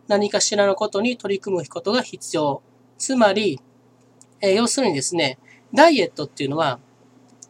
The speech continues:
一生取り組むことが必要なんですね。それを聞くとですね、えー、あなたも、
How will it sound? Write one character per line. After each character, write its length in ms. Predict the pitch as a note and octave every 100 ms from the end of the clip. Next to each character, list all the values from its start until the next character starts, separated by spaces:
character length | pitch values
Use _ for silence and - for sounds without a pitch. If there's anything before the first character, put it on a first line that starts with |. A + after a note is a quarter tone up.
| _ _
一 100 | D#4
生 440 | - C#4+ F3+ C#3 - _
取 140 | - F3+
り 20 |
組 140 | F3 E3
む 60 |
こ 80 | E3+
と 80 | B3+
が 100 | C#4+
必 340 | - F#3+ -
要 120 | E3+
な 120 | C#3 A#2+
ん 40 |
で 80 | B2
す 120 | -
ね。 160 | B3 - _ _ _ _ _ _ _ _ _ _ - _ _
そ 180 | - B3
れ 120 | B3+
を 40 |
聞 180 | B3+ B3
く 100 | C#4
と 100 | C#4+
で 100 | G#3
す 140 | E3 F#3
ね、 280 | E3 B2+ -
え 160 | F3+ E3+
ー、 40 | G3
あ 80 |
な 120 | G3+ G#3+
た 160 | E3
も、 360 | E3 E3 C3+